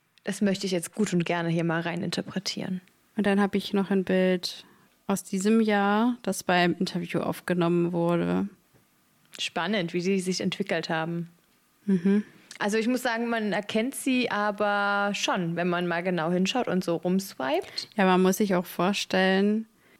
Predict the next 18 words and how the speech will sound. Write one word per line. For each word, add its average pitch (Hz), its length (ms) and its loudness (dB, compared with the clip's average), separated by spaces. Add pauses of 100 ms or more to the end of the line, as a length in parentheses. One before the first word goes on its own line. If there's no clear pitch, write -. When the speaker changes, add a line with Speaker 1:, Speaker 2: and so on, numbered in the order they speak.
(220)
Speaker 2:
dass 196 460 0
zwischen 208 320 2
diesen 202 360 4
Bildern 196 440 4
über 208 280 2
dreißig - 460 -2
Jahre 185 300 2
liegen. 180 640 2 (920)
Speaker 1:
Ja. 202 240 2
Speaker 2:
In 202 180 6
dieser 196 280 4
Zeit 226 240 2
bin 196 140 2
ich - 160 0
geboren 220 520 4
worden, 226 840 4
bin 220 140 0
aufgewachsen, 214 1080 2